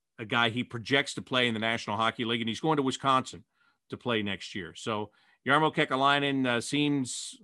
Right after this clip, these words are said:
seems like he hit it out of the park, on Friday night. They went on, they picked six more players on Saturday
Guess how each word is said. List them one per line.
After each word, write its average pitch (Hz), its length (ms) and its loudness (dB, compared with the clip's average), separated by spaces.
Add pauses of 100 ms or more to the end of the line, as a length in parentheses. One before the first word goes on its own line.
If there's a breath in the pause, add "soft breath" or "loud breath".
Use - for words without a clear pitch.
seems 170 460 2
like 147 360 0 (920)
he 127 140 0
hit 139 140 4
it 131 100 -2
out 131 160 4
of 117 60 -2
the 117 60 -4
park, 123 380 0 (280)
on 107 120 -6
Friday 113 320 2
night. 110 280 -2 (320 soft breath)
They 104 80 -6
went 120 180 0
on, 123 140 2
they 113 100 0
picked 123 220 -6
six - 260 -6
more 127 160 -2
players 120 380 -4
on 113 160 -4
Saturday 113 520 -4